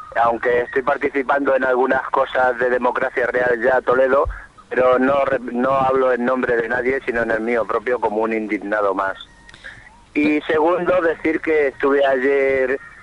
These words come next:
en la toma de posesión de la señora Gospedal y en, en, en todas las acciones que estuvimos haciendo. Y bueno, habría mucho que hablar.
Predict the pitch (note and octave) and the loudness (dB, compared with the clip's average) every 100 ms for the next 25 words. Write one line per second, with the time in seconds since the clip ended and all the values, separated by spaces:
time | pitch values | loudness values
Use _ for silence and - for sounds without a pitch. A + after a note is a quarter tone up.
0 | - - - B2 B2+ C3 C3 C3 C3 C3+ | -20 -20 -4 2 4 4 4 2 2 2
1 | C3 B2+ C3 C#3 B2+ C3+ C3 C3 B2+ B2+ | 2 2 2 0 2 2 4 2 2 2
2 | C3 C3 B2+ - C3 C3+ C3+ C#3+ - A#2+ | 4 6 4 2 2 4 4 2 0 -6
3 | - A#2 A2+ B2 A#2 A#2+ A2 A2 G#2 B2 | -6 -6 0 4 4 4 2 2 2 4
4 | B2 A#2+ A#2 A#2+ A2 A#2 A#2 A2+ - - | 6 6 4 2 2 0 0 -2 -6 0
5 | A2+ A#2 A2 A2 B2 A#2 A#2 B2 - - | 2 2 0 0 0 2 2 0 -14 -20
6 | - - - - G#2+ A#2 A2 A2 A#2+ A#2 | -20 -16 -12 0 2 4 4 4 4 2
7 | - B2 A2+ G#2+ A2 | 2 2 4 4 4